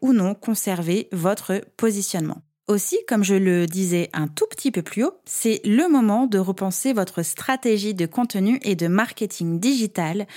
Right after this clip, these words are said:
afin de développer, d'optimiser votre présence sur Internet.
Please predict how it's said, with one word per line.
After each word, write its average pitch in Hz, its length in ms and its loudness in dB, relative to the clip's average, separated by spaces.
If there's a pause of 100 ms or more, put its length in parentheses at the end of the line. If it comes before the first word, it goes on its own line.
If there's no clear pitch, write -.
(360)
afin 240 560 0
de 170 220 -2
développer, 165 640 0
d'optimiser 190 880 0
votre 170 280 -6
présence 185 720 -4
sur - 320 -4
Internet. 156 640 -6